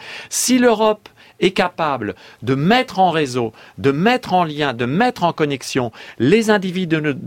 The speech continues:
les individus dans leurs différents lieux de vie et d'activité, alors l'Europe a un avenir. Si elle n'est pas capable de le faire, si elle est dépendante des États ou si elle veut elle-même devenir une sorte de super-État omnipotent, alors nous avons quelques soucis, je crois,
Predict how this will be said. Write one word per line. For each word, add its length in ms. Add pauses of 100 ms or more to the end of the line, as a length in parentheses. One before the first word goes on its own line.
les 260
individus 440
dans 120
leurs 160
différents 560
lieux 340
de 120
vie 340 (180)
et 120
d'activité, 720
alors 420
l'Europe 380
a 60
un 100
avenir. 400 (240)
Si 260
elle 140
n'est 100
pas 220
capable 320
de 100
le 60
faire, 360
si 200
elle 100
est 60
dépendante 580
des 180
États 380
ou 140
si 160
elle 120
veut 200
elle-même 400
devenir 360
une 140
sorte 240
de 80
super-État 680
omnipotent, 580 (180)
alors 300
nous 160
avons 240
quelques 280
soucis, 340
je 120
crois, 300